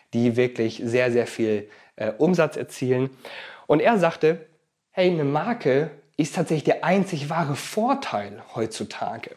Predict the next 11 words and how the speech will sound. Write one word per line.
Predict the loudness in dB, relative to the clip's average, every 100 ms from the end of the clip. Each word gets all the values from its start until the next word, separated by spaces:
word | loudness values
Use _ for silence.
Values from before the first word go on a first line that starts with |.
| _ _ -20 0
Denn | 4 4 0 -10 -20 -20 _ -2
companies | 2 2 0 -2 -2 -4 -8 _
can | 0 2
no | 4 4
longer | 4 4 4 4
differentiate | 2 2 2 0 0 -2 0
on | -4
features. | -2 -2 -2 -6 -12 -18 -20 _ _ _
Was | -12
bedeutet | -2 0 0 2
das? | 0 -2